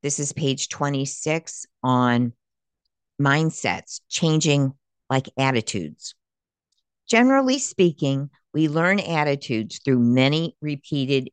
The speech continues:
experiences. The attitudes that we learn early in life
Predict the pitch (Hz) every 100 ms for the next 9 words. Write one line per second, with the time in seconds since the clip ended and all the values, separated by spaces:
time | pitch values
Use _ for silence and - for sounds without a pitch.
0 | - 110 - - 143 131 107 98 - -
1 | - - _ _ _ - 143 160 196 196
2 | - 185 185 - 143 - 160 151 131 120
3 | - 135 160 190 208 190 117 110 135